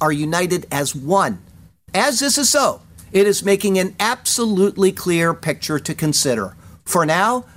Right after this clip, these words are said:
Moses continues with verse four, "And the Lord will do to them as he did to Sihon and Og." The battles were described in Numbers twenty-one.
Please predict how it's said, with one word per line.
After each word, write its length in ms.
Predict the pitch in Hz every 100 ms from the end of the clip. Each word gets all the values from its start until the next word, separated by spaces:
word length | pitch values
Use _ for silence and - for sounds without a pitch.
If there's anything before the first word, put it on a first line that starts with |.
| -
Moses 400 | 135 170 160 175
continues 560 | - 180 180 165 170 151
with 300 | 147 - -
verse 220 | - 175 -
four, 300 | 170 127 - - -
"And 160 | 175
the 100 | 160
Lord 600 | 151 190 262 226 165 131 - -
will 140 | 170 165
do 180 | 190 156
to 140 | 170
them 400 | 170 196 151 143 147
as 180 | 151
he 100 | 147
did 240 | 117 175 160
to 100 | 165
Sihon 520 | - 131 120 156 165
and 160 | 156 143
Og." 280 | 139 110 98 - - - - -
The 100 | 175
battles 400 | 208 247 277 233
were 120 | 269
described 540 | 226 247 - 208 202 196
in 100 | 190
Numbers 340 | 175 180 -
twenty-one. 600 | 180 170 165 156 127